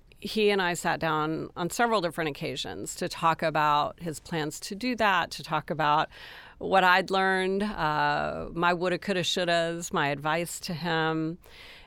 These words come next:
And one of the woulda, coulda, shouldas I have was that I allowed myself, and the blame is purely at my feet, no one else's. I allowed myself to be message managed,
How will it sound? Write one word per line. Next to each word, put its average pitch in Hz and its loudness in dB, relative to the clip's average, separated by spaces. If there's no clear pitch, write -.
And 214 0
one 226 4
of 240 0
the 208 4
woulda, 185 0
coulda, 185 -2
shouldas 170 0
I 175 4
have 151 0
was 170 0
that 170 4
I 170 0
allowed 190 6
myself, 160 0
and 180 0
the 180 -2
blame 196 2
is 185 -2
purely 226 2
at 220 -4
my 190 0
feet, - -8
no 170 0
one 180 0
else's. - -6
I 185 4
allowed 185 4
myself 196 0
to 175 -4
be 165 0
message 147 -2
managed, 120 -6